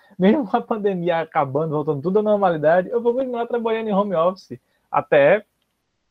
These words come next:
né, o estágio acabar, ou alguma coisa acontecer. Mas,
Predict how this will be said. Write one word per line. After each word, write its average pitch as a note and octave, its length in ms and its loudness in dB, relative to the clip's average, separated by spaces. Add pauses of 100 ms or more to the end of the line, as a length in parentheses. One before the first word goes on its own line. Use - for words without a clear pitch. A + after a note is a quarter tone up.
né, C#3+ 200 0
o D3 60 0
estágio C#3+ 320 2
acabar, C#3 560 2
ou A#2 320 -16
alguma C3+ 260 -4
coisa C#3+ 220 -4
acontecer. C3+ 600 -8 (480)
Mas, E3 420 0